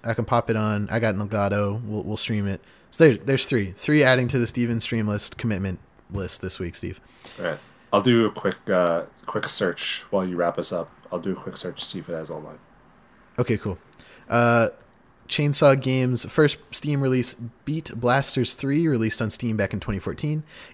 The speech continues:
Speaker 1: and they've most re-, recently released Aftercharge, a three v three competitive game out now on Steam with pretty positive reviews.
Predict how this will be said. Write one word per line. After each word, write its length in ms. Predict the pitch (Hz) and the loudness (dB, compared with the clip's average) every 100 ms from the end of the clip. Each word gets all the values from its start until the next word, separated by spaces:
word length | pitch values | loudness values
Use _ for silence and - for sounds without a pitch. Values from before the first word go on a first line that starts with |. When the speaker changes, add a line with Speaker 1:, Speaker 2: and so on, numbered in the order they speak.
| - | -4
Speaker 1:
and 240 | 127 120 | 0 2
they've 120 | 117 | 2
most 260 | 117 120 - | 2 0 0
re-, 120 | 120 - | -4 -2
recently 500 | 123 214 - 143 123 | 2 2 2 2 2
released 440 | 113 110 107 - | 2 2 -2 -2
Aftercharge, 800 | 120 143 120 101 95 85 85 - | -2 0 -2 -2 -2 -4 -6 -8
a 60 | 104 | -8
three 220 | - 143 | -2 0
v 120 | 165 | 0
three 260 | 175 123 120 | 0 0 0
competitive 460 | - 113 127 123 110 | -2 0 2 2 -2
game 280 | 98 98 | -4 -2
out 140 | 87 98 | -4 -4
now 120 | 95 | -4
on 100 | 90 | -6
Steam 400 | - 139 143 143 | -6 -4 -4 -4
with 280 | 110 92 - - - | -4 -8 -12 -20 -2
pretty 140 | 170 | 0
positive 400 | 165 156 156 151 | 4 4 2 -2
reviews. 400 | 156 170 95 - | 0 0 0 -6